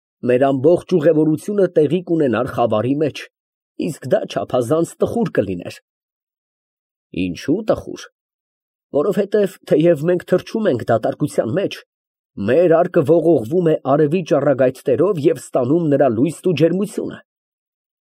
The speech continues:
Այդպիսով մենք խնայում ենք գազը, որը մեզ համար շատ թանկագին է»։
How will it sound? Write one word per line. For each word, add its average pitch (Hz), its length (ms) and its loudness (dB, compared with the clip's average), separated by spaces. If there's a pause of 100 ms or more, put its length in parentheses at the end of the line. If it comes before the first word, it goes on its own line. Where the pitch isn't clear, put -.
(120)
Այդպիսով 127 680 -2
մենք 143 280 -2
խնայում 160 500 0
ենք 156 180 -2 (160)
գազը, 131 400 0 (540)
որը 151 320 0
մեզ - 240 -6
համար 131 340 -2
շատ - 420 -2
թանկագին 123 640 -2
է»։ - 100 -16